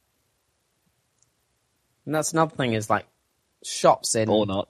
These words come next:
Speaker 1: games
Speaker 2: <laughs>
Speaker 1: are usually lame, aren't they? Like, like, there, shops in Zelda, for example, or, like,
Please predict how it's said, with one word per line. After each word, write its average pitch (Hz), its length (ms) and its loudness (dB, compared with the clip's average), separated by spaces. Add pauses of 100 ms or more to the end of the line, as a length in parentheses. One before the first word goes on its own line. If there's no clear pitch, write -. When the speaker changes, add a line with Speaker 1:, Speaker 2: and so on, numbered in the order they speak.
(120)
Speaker 1:
games 98 680 -2
Speaker 2:
<laughs> 160 60 2
Speaker 1:
are - 300 10
usually 131 360 2
lame, 123 560 2
aren't 123 200 -4
they? 92 320 -12 (100)
Like, 107 340 -8 (720)
like, 147 220 4
there, 170 160 2 (140)
shops - 420 4
in 147 120 0
Zelda, 127 360 0
for - 140 -10
example, 90 640 -8 (320)
or, 110 120 -4
like, 101 380 -4